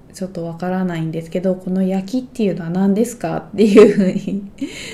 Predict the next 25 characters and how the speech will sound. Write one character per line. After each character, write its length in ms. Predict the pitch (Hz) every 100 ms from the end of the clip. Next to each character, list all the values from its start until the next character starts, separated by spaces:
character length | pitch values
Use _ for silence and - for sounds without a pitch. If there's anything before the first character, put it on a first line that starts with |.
| -
<laughs> 640 | - - - - - - -
聞 240 | 202 185
い 40 | 180
て、 600 | - 185 185 180 170 - - - - - -
で、 460 | 262 269 247 190 226 -
そ 180 | - 220
し 80 | 214
た 140 | 247
ら 200 | 196 175
こ 440 | 165 165 170 175 -
う、 40 |
い 40 | 185
ろ 180 | 180 180
い 40 |
ろ 340 | 175 175 175 - - -
教 80 | 185
え 80 | 175
て 100 | 175
く 120 | 175
だ 120 | 170 175
さ 120 | 180
っ 80 | 175
て、 600 | - 170 175 175 170 175 - - - - - - - - - - - - - - - - - - - - -
で、 520 | 202 202 202 202 202 196
ま 440 | 175 165 160 185